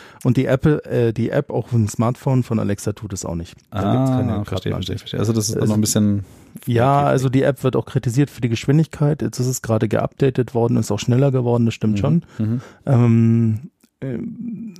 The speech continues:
Speaker 1: man braucht sie auch nicht so oft.
Speaker 2: Naja, aber wenn man mal, ich glaub, wir haben schon mal drüber gesprochen, aber ich meine, du hast ja jetzt so die, äh, drei, äh, vier, äh,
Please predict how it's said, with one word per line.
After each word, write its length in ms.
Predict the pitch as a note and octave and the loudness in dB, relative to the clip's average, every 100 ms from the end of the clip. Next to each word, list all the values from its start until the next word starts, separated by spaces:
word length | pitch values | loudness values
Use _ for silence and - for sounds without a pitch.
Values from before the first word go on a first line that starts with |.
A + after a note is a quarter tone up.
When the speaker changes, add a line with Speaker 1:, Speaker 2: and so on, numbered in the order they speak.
| - | -10
Speaker 1:
man 260 | A2+ G#2 G#2 | -4 -4 -2
braucht 260 | - A#2 | -2 0
sie 100 | C#3+ | 2
auch 60 | G#2 | 2
nicht 120 | G2+ | 0
so 120 | - | -4
oft. 120 | - | -2
Speaker 2:
Naja, 160 | A#2+ B2+ - | 0 0 -2
aber 240 | - C3 - A2 | -2 0 0 0
wenn 180 | C3+ D3+ | 0 2
man 140 | D3+ | 4
mal, 300 | C3+ B2+ A2+ | 4 4 2
ich 120 | A2+ - | 0 0
glaub, 180 | D#3 | 0
wir 60 | C#3+ | 2
haben 100 | C#3 | 2
schon 100 | C3+ | 2
mal 60 | C3 | 2
drüber 220 | B2 A#2 | 2 0
gesprochen, 420 | A2 - A#2+ A#2+ | 0 0 0 2
aber 180 | G#2+ G#2+ | 2 2
ich 60 | |
meine, 180 | A2 A2+ | 2 2
du 60 | A2 | 2
hast 160 | A#2+ | 2
ja 60 | A2+ | 0
jetzt 160 | A2 - | 0 -2
so 100 | A2+ | 0
die, 160 | A2 | 2
äh, 480 | G#2+ - G#2+ G#2 G2+ | 2 2 2 2 0
drei, 520 | G2+ - G2 G#2 A#2 | -2 -2 2 2 2
äh, 720 | - - G#2+ G#2 G#2 G#2 G#2 G2+ - - - | 0 0 2 2 0 -2 -4 -10 -18 -20 -18
vier, 840 | - C3+ G3+ A#3 A#3 A#3 A#3+ - F3 | -8 -2 -2 -2 -2 -2 -2 -2 0
äh, 380 | D#3+ E3 C#3+ | 2 2 0